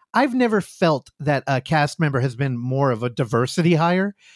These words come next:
because they didn't do shit to this girl. They hit her with the glitter gun. And, and again, spoilers, but you're not missing out on anything. She got a glitter gun. She put her tongue on a taser,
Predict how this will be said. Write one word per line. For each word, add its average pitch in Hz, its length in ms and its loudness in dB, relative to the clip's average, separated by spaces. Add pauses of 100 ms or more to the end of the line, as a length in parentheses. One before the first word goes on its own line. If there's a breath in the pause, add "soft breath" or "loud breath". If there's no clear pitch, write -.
(140 soft breath)
because 233 220 -2
they 311 80 2
didn't 294 280 0
do 226 120 0
shit - 400 -2
to 185 80 0
this 117 240 -2
girl. - 320 -8 (360 loud breath)
They 190 120 4
hit 151 240 2
her 285 100 4
with 220 140 0
the 156 80 -2
glitter 135 400 2
gun. 196 380 0 (120)
And, 190 160 2
and 190 320 2
again, 156 360 2
spoilers, 170 720 2 (420 soft breath)
but 143 220 0
you're 175 140 4
not 175 120 4
missing 151 300 2
out 120 160 2
on 113 80 0
anything. 101 340 -6 (160)
She - 160 -6
got 139 140 2
a - 20 -4
glitter 139 320 2
gun. 131 300 -2 (400 soft breath)
She - 160 -2
put 147 140 0
her 117 80 -2
tongue 143 460 -2
on 123 120 -2
a 104 60 -4
taser, 127 560 -4